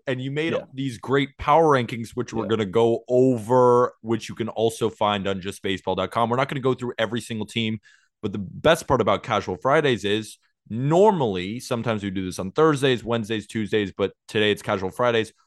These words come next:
Speaker 1: Arm and I decided not to look at them at all, so we're going
Speaker 2: Yeah.
Speaker 1: in blindly, gonna give you our initial reactions. That will take place in about a couple of minutes, but we have some things to address first.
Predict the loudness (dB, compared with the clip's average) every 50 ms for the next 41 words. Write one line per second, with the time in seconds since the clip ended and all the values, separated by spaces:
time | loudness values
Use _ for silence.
0 | _ _ 0 0 0 2 0 0 -2 -2 -2 -4 -4 -6 -4 -4 -4 -6 -4 -4
1 | -4 -4 -4 -6 -10 -6 -6 -6 -6 -8 -6 -4 -4 -4 -4 -6 0 4 4 4
2 | 4 2 -2 -6 -4 -4 -4 -2 -2 -4 -4 -4 -4 -6 -8 -8 -6 -2 0 0
3 | 2 0 0 -2 -4 -4 -4 -6 -4 -6 -6 -6 -4 -2 0 0 -2 -2 -2 -4
4 | -4 -2 -4 -4 -2 0 0 0 0 0 -2 -4 -8 -10 -10 -8 -10 -10 -10 -12
5 | -16 _ _ _ _ _ _ _ _ _ -2 0 0 0 0 0 -2 -2 -2 -2
6 | -4 -4 -4 _ -4 -4 -4 -4 -4 -4 -4 -4 -4 -4 -4 -6 -8 -8 -4 -2
7 | -2 -2 -2 -2 -4 -4 -2 -2 -2 -2 -4 -4 -6 -6 -6 -6 -4 -2 -2 -4
8 | -4 -4 -10 -8 -8 -8 -8 -4 -6 -4 -2 -2 -2 -2 -2 0 0 0 0 0
9 | -4 -14 -18